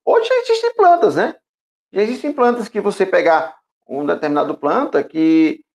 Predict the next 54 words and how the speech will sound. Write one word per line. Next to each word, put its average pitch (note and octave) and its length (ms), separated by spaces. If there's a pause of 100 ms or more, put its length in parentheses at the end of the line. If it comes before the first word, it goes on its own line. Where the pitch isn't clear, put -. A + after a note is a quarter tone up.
(140)
uma C3 320
determinada C#3+ 440
planta G3+ 280
que F#3+ 140
ela F#3 180
já, F#3 260
já, D3+ 320
a B2 40
base B3 340
dela G3+ 300
já G3+ 100
é G3+ 40
pra A#3 120
produzir A3+ 340
algum G#3+ 180
analgésico, G#3+ 540
pra, D3 240 (260)
pra C#3 220
tirar C#3+ 220
dor D3+ 180
de D3+ 100
cabeça. G#3+ 480 (260)
Então B3 140
já C4 80
pensou, A#3 520 (120)
"Ah, C#4 240
eu C4 120
vou A3+ 360 (160)
ali G#3 340
naquele G#3+ 420
pomar F#3+ 380
ali, G3+ 240
tenho, A3 400 (200)
tô F#3 100
com F#3+ 80
uma F3+ 60
dor G3+ 120
de F3 100
cabeça F#3 400
tão A#3+ 160
grande, - 240
eu A#3 60
vou - 140
comer F3+ 240
ali D#4 120
uma C4 100
bananinha C4 420
daquela A#3 280
ali A3+ 200
que A3 120
ela G#3+ 180
foi G3+ 140
produzida G3+ 560
com A#3 360